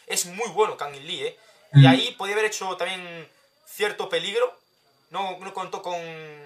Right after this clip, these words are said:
Speaker 1: con el Vasco Aguirre. Y sin embargo, ante, bueno, pues jugadores, eh,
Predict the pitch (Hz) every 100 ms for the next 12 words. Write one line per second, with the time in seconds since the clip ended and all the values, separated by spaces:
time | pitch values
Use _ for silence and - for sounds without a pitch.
0 | 143 _ - 180 185 170 180 175 170 196
1 | 226 240 - - _ _ _ - 170 180
2 | 170 160 185 190 240 - - - _ _
3 | 165 170 165 175 208 165 131 - 175 175
4 | - - _ _ - 170 170 165 160